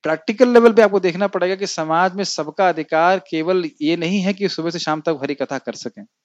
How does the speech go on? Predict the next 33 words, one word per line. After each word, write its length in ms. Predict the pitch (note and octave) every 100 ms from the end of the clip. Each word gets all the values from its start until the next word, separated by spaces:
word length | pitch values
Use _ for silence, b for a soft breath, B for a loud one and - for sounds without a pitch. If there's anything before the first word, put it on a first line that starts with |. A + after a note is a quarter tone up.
| _ _ _ -
हम 120 | C3+
हरि 180 | A#2 F3+
कथा 220 | F#3 F#3+
की 100 | F#3+
वैल्यू 280 | D#3+ D#3+ G3
कम 140 | G#3
नहीं 160 | G#3 A#3
कर 140 | G#3
रहे, 140 | B2+ G#2+ _ _ _ _ _ _ _ _ _
लेकिन 260 | C#3+ F#3 E3 _ _ _
Practical 420 | C#3 C3+ A3+ A#3
level 200 | A3 G#3+
पे 120 | G3+
देखना 300 | G3+ F#3 F#3+
पड़ेगा 260 | F#3+ G3+ G#3
कि 120 | G3+
कौन, 280 | F3+ F#3 G3+
हर 240 | D#3 - A3
व्यक्ति 340 | G#3+ - A#3
का 100 | A3+
उत्थान 360 | G3 - E3+ F3+
हो। 80 | E3+
ऐसा 240 | F3+ A3
नहीं 160 | A3+ G#3+
कि 80 |
दो, 160 | F#3 F3
चार, 240 | E3+ G3+
पांच 280 | G3+ F#3+ F#3
लोग 160 | G#3 F#3
भगवत 240 | E3 F#3
धाम 160 | E3+ F3
चले 260 | F#3+ G#3
जाएं 300 | F#3+ D#3 G3